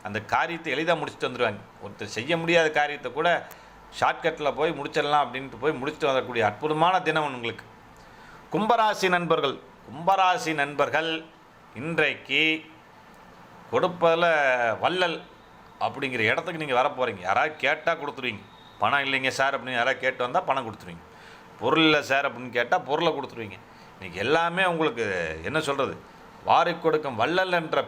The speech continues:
பெயரை இன்றைக்கு நீங்க எடுக்க போறீங்க. மீனராசி நண்பர்கள், மீனராசி நண்பர்கள் நிச்சயமா சொல்றேன், இன்னைக்கு கண்டிப்பா ஒரு இடம்,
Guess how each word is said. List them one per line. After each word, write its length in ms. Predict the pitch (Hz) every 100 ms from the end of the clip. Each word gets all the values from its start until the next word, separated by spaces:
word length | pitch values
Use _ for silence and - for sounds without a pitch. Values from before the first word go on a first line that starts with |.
| 123
பெயரை 260 | 151 160 180
இன்றைக்கு 280 | 147 139
நீங்க 180 | 123 110 101
எடுக்க 160 | 147
போறீங்க. 340 | 120 120 - - - - - - - - - - - - - -
மீனராசி 640 | 95 175 214 202 196 156 175
நண்பர்கள், 420 | 170 170 170 165 165 - - - - - - 82
மீனராசி 560 | 85 147 160 147 143 139 131
நண்பர்கள் 420 | 139 127 135 165 120
நிச்சயமா 540 | 113 - 160 151 151 156 156
சொல்றேன், 240 | 131 131
இன்னைக்கு 240 | 113 107 113 - - - - - - - - - - - - - - - - - -
கண்டிப்பா 420 | - 127 143 147 156 139
ஒரு 100 | 123 104
இடம், 220 | 117 156